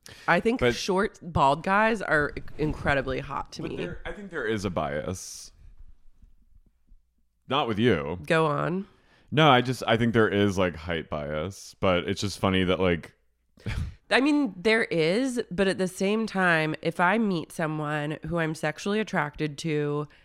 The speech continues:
Speaker 1: and
Speaker 2: Yeah, for
Speaker 1: they're
Speaker 2: sure.
Speaker 1: shorter than me and they have an amazing personality, like, height doesn't come
Speaker 2: No.
Speaker 1: into play. I
Speaker 2: Yeah.
Speaker 1: think when I was younger, like, in my twenties, I was like, "No short kings." But now I'm like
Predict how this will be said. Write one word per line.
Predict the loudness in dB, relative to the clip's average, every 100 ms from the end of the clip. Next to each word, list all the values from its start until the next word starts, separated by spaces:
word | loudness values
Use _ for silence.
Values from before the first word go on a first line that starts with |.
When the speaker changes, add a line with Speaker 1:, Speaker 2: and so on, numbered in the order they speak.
| -20 -4
Speaker 1:
and | 2 4 4 4
Speaker 2:
Yeah, | 6 6
for | 4 2
Speaker 1:
they're | 4 6 6
Speaker 2:
sure. | 4
Speaker 1:
shorter | 2 2 4 2
than | 0 -2
me | -2 -2 -2
and | 0 0
they | 0
have | 0 0
an | 0
amazing | 0 0 0 0 -2
personality, | -2 -4 -4 -2 2 2 2 0 -2 0
like, | -2 -2
height | -4 2 2 2
doesn't | -2 -2 -4 -6
come | -4 2 6
Speaker 2:
No. | 8 8 6
Speaker 1:
into | 2 -2 -4 -6
play. | -4 -4 -2 0 4
I |
Speaker 2:
Yeah. | 6
Speaker 1:
think | 4 2
when | 0
I | 0
was | -2 -2
younger, | -2 0 0 0 2
like, | 2 2
in | 2
my | 0
twenties, | 0 -2 0 -2 0
I | 0
was | 0
like, | -4 -6
"No | -6 -2 -2 -4
short | -4 -6 -6
kings." | -8 -6 -6 -6
But | 2 2 2 0
now | 0 2 4
I'm | 4 2
like | 2 0 -2 -8